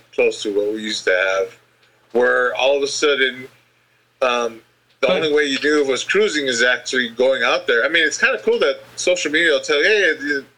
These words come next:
Speaker 1: uh, last Sunday of the month, we're, we're cruising Hope." But then there's been a couple of times where a friend of mine went out there and says, "Dude, there's, like, three cars out there. There's nobody out here."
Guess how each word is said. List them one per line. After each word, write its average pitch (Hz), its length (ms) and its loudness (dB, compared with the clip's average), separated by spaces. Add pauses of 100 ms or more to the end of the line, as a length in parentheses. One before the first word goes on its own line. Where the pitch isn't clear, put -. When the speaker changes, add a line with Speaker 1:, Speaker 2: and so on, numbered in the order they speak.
(400)
Speaker 1:
uh, - 40 0
last 147 260 0
Sunday 175 180 0
of 160 60 -4
the 165 80 -2
month, 165 220 -2
we're, 123 240 0 (260)
we're 135 120 0
cruising 156 460 -2
Hope." 170 300 2 (440)
But 139 120 0
then 160 160 -2
there's 165 160 0
been 156 160 0
a 143 60 -2
couple 156 220 0
of 139 80 -2
times 156 300 0
where 117 200 2
a 110 120 -2
friend - 300 -2
of 131 60 -4
mine 113 200 0
went 117 140 2
out 123 200 -2
there 117 160 2
and 120 80 -6
says, 127 260 0
"Dude, 277 240 0
there's, 220 180 2
like, 226 200 0
three 269 180 0
cars 254 340 0
out 180 180 0
there. 143 160 0
There's 233 280 -4
nobody 254 400 0
out 127 140 0
here." 113 260 0